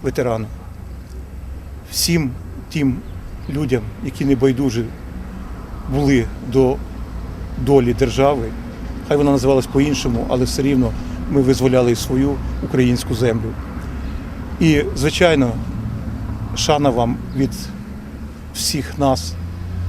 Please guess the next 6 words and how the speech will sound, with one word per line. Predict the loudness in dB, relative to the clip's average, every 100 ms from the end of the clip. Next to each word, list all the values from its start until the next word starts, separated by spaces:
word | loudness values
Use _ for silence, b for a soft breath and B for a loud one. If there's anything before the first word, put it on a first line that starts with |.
| -4 -4 -6 -8 -6 -4 -4 -6 -8 -10 -10 -10 -8 -4
від | 2
майбутніх | 4 4 4 0 2 0 0
наших | 2 2 0
поколінь | -2 0 4 6 6
буде | 6 4
завжди, | 6 4 4 -2